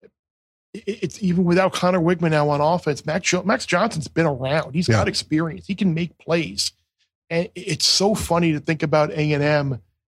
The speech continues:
Speaker 1: how, like, everyone was ready to pass the hat around to come up with that seventy million dollars to,
Speaker 2: <laughs> For
Speaker 1: to,
Speaker 2: Jimbo.
Speaker 1: for Jimbo.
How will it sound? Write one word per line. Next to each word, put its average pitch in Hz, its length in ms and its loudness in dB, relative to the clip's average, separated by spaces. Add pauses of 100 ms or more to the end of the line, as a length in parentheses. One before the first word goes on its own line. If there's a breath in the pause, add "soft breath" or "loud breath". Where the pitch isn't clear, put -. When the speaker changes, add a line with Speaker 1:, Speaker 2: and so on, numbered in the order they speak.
(140)
Speaker 1:
how, 147 240 2
like, 160 220 -2
everyone 165 460 2
was 139 180 0
ready 160 260 2
to 143 220 0 (680)
pass 160 260 2
the 165 100 -2
hat 175 240 0
around 147 480 -2
to 135 240 -4 (480)
come 165 160 2
up 147 140 2
with 156 100 -4
that 151 140 0
seventy - 420 4
million - 260 4
dollars 156 440 4
to, 165 320 4
Speaker 2:
<laughs> 180 140 4
For 160 120 2
Speaker 1:
to, 151 80 4
Speaker 2:
Jimbo. 156 460 4
Speaker 1:
for - 120 0
Jimbo. 165 580 4